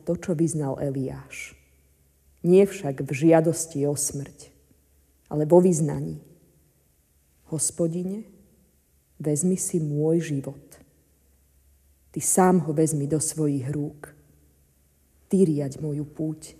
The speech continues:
Ty mi ukáž, kadiaľ vedie cesta. A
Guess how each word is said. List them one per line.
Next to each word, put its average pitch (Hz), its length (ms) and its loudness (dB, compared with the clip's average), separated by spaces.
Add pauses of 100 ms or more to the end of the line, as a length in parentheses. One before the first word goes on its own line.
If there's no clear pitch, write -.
(920)
Ty 214 80 6
mi 214 160 10
ukáž, 208 640 0
kadiaľ 175 480 6
vedie 165 320 6
cesta. - 560 -4 (840)
A - 80 -16